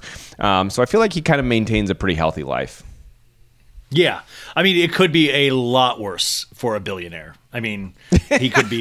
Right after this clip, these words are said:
Speaker 2: just <laughs> wiling out, you know?
Speaker 1: Oh, the tough lives of billionaires.
Speaker 2: <laughs>
Speaker 1: All
Speaker 2: Yeah,
Speaker 1: right.
Speaker 2: I'm a thou-, I'm a thousandaire. It's not as tough for me. <laughs>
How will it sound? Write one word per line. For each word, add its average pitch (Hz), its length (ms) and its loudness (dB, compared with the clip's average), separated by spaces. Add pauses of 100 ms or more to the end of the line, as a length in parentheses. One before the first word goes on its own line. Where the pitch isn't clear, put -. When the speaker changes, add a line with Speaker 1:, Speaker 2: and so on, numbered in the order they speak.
Speaker 2:
just 110 160 -6
<laughs> 110 160 -2
wiling 120 420 0
out, 87 260 -10
you 123 160 0
know? 127 200 0 (2250)
Speaker 1:
Oh, 147 260 6
the 123 320 2
tough 151 280 0
lives 127 360 2
of 110 220 -2
billionaires. 95 760 2 (260)
Speaker 2:
<laughs> - 260 -6
Speaker 1:
All 131 320 6
Speaker 2:
Yeah, 104 100 8
Speaker 1:
right. 95 140 6
Speaker 2:
I'm 180 80 4
a 185 40 4
thou-, 156 340 2
I'm 185 160 2
a 202 40 4
thousandaire. 131 640 0
It's - 220 -4 (340)
not 143 240 6
as 233 180 4
tough 156 180 2
for 220 140 2
me. 359 120 -2
<laughs> 339 40 4